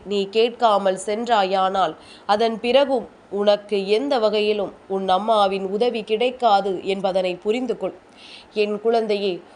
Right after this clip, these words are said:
ஒரு விஷயத்தை செய்யக்கூடாது என்று நான் பல முறை உன்னை அறிவுறுத்த பிறகும் கூட அதே செயலை செய்து இந்த தாயானவள் என்னுடைய கோபத்திற்கு நீ ஆளாகிவிட்டாயல்லவா? என் பிள்ளையே,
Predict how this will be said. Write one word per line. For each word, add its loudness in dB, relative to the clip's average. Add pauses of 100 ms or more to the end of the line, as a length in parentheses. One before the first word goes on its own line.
(160)
ஒரு 4
விஷயத்தை 0 (100)
செய்யக்கூடாது 2
என்று -4 (260)
நான் 4
பல 4
முறை 2
உன்னை 0
அறிவுறுத்த 0
பிறகும் 0
கூட 0 (480)
அதே 4
செயலை 0
செய்து -2 (100)
இந்த -2
தாயானவள் 0
என்னுடைய -4 (100)
கோபத்திற்கு -2 (100)
நீ -2
ஆளாகிவிட்டாயல்லவா? 0 (500)
என் -2
பிள்ளையே, -2